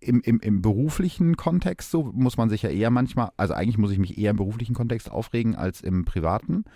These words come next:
Und dann bin ich eher so Typ reidigendes Gewitter. Dann kackt man sich mal einmal richtig an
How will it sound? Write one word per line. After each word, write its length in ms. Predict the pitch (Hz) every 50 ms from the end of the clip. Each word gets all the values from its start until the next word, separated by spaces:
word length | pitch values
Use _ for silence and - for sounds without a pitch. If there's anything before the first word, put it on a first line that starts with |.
| - - - - _
Und 160 | - 98 92
dann 180 | 104 113 131 127
bin 120 | 131 127
ich 160 | 131 123 - -
eher 180 | 104 107 113
so 100 | 107 113
Typ 320 | 110 - - - - - -
reidigendes 480 | 90 104 104 110 107 98 101 - -
Gewitter. 480 | - 98 87 90 - - - 76 85 107 - _ _ _ _ -
Dann 300 | 90 90 92 90 76 - _ - _ _ _ _ _ _ _
kackt 220 | - - - - -
man 140 | 117 104
sich 160 | 98 113 - -
mal 80 | -
einmal 240 | - 73 104 101 95
richtig 360 | 98 101 - - 95 - -
an 220 | 82 135 180 208